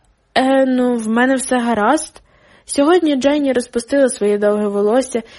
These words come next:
і, заправивши темно-каштанове пасмо за вуха, опустила очі вниз на портфоліо в шкіряній обкладинці. «А в Майкла не дуже».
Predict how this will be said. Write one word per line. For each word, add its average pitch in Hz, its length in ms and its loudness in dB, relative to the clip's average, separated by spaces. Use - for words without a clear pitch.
і, 226 120 -4
заправивши 226 640 0
темно-каштанове 208 840 -6
пасмо 208 340 -6
за 202 140 -4
вуха, 240 360 -4
опустила 302 600 0
очі 247 200 -2
вниз 226 300 -2
на 233 100 -2
портфоліо 202 680 -2
в - 40 -20
шкіряній 208 460 -4
обкладинці. 202 720 -6
«А 233 100 -2
в 220 60 -2
Майкла 269 400 2
не 214 160 -2
дуже». 226 420 -2